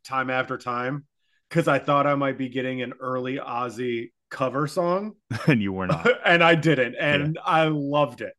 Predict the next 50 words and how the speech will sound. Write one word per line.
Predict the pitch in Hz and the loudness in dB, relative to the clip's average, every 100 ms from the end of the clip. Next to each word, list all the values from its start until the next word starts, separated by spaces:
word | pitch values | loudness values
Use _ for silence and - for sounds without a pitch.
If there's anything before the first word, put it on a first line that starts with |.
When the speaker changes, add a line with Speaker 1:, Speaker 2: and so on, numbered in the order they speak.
| _ _ _ _ _ | _ _ _ _ _
Speaker 2:
Do | 131 | 4
you | |
know, | 170 170 151 | 6 6 8
uh, | 127 117 107 | 6 6 4
Lemmy | 107 113 113 127 131 | 2 0 2 2 2
has | 120 113 113 | -2 -2 -2
a | 113 | 0
writing | 113 117 | -2 -2
credit | 127 123 | -2 -4
for | 117 | -2
Hellraiser? | 120 120 123 120 127 _ _ _ _ _ 127 | -2 0 -4 -6 -16 _ _ _ _ _ 0
Speaker 1:
Does | 170 190 | 2 6
he | 311 | 4
really? | 170 160 233 302 _ | 6 2 0 -4 _
Speaker 2:
He's, | 113 143 | -2 -2
he's, | 127 160 156 | 2 2 2
he | 131 170 | 2 2
has | 165 | 2
a | |
writing | 147 143 | 2 2
credit | 135 117 | -2 -2
for, | 110 | -4
like, | 98 | -6
six | - 117 - | -8 -8 -8
of | |
these | 87 - | -12 -10
tracks. | - - - _ _ _ - | -12 -12 -16 _ _ _ -2
Speaker 1:
Oh, | 170 | 2
that's | 143 165 - | 2 0 -4
Speaker 2:
And | - | -12
Speaker 1:
fantastic. | - 127 127 110 104 | -12 -2 0 0 2
Speaker 2:
Zakk | 131 123 | 2 4
Wylde | 123 117 104 | 4 4 0
contributed | 104 107 98 92 | -8 -6 -4 -4
to | 90 | -4
songwriting | 101 95 92 90 85 | -4 -4 -2 -4 -6
for | 82 | -10
this | 92 - | -12 -10
record. | 90 95 - _ _ _ | -12 -14 -18 _ _ _
Speaker 1:
Oh, | 131 127 | 0 0
that | 123 | 0
just | 127 123 | -4 -2
makes | 131 104 | -2 -4
me | |
feel | 98 117 | -6 -6
better | 98 110 | -4 -4
about | 110 107 | -2 -2
this | 101 90 | -4 -4
record. | 113 160 117 80 _ | -2 -2 -4 -10 _
Speaker 2:
Yeah. | 104 92 | -14 -14